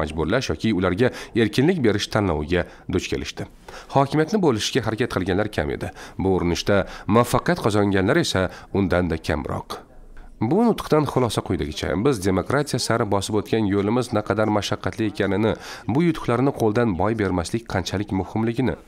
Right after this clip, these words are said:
unutmasligimiz kerak. Shu sababli Yeltsin markazining asosiy ko'rgazmasi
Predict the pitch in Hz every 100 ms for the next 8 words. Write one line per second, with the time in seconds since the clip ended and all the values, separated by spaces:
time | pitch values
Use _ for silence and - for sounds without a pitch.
0 | - 90 95 - 78 80 71 73 - -
1 | - - - _ _ _ - 196 - 113
2 | 85 98 110 190 - 170 131 117 104 139
3 | - 113 110 117 - 92 90 92 92 175